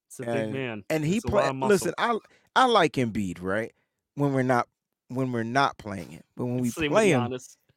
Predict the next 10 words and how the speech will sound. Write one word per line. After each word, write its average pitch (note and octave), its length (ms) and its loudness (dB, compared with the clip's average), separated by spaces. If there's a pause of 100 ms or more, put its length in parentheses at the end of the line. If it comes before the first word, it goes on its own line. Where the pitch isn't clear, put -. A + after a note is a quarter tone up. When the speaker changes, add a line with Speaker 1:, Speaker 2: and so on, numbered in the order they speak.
(140)
Speaker 2:
he's D#3 240 -2
a C3 100 2 (200)
freaking C#3+ 380 -2
pain C#3+ 340 -2
in C3 160 -4
the, A#2+ 180 -2
in B2 180 -6
the G#2+ 140 -4
Speaker 1:
Yeah. A#2+ 120 -2
Speaker 2:
butt. - 260 0